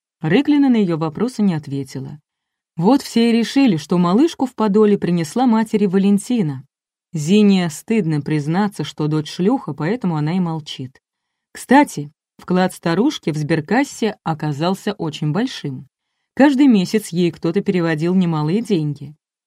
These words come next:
То, о чем мы говорим, случилось давно. Интернета тогда не было.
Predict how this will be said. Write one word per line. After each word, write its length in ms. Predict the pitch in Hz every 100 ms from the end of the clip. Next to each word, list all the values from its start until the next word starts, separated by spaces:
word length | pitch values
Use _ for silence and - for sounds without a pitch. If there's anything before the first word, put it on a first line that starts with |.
| -
То, 120 | 175
о 80 | 156
чем 260 | - 160
мы 100 | 156
говорим, 560 | 151 147 147 160 247 226
случилось 500 | - 196 214 311 196
давно. 480 | 139 151 143 135 127 _ _ _ _ -
Интернета 540 | 180 180 208 294 214
тогда 260 | 175 160 220
не 220 | 202 151
было. 320 | 143 143 143